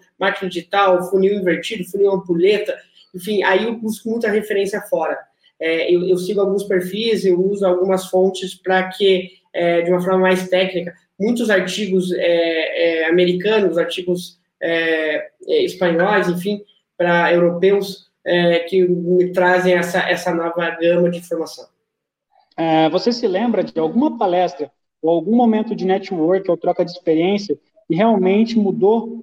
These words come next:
Speaker 2: a sua vida ou o negócio que você tava atuando?
Speaker 1: Sim, teve dois momentos, assim, que teve vários, mas dois momentos muito marcantes,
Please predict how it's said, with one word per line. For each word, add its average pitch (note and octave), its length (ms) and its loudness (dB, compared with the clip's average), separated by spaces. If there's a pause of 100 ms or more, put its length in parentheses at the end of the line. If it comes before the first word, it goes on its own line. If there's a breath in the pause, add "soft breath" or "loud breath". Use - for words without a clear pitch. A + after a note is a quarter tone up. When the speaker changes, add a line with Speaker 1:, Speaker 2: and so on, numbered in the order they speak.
(160)
Speaker 2:
a D3+ 60 -10
sua E3+ 160 -2
vida F3+ 260 -2
ou F#3 160 4
o F#3 40 2
negócio E3+ 460 0
que - 60 -14
você D#3 200 -8
tava D3+ 260 -6
atuando? E3 480 -2 (1200)
Speaker 1:
Sim, F3+ 220 2
teve G3+ 240 -2
dois A#3 220 2
momentos, G#3+ 580 0
assim, G#3+ 140 -4
que F#3+ 400 -2
teve F#3+ 200 0
vários, G#3 600 -2 (260 soft breath)
mas E3+ 140 -2
dois A3 220 0
momentos G#3 380 -2
muito G#3+ 300 -4
marcantes, G3 600 -2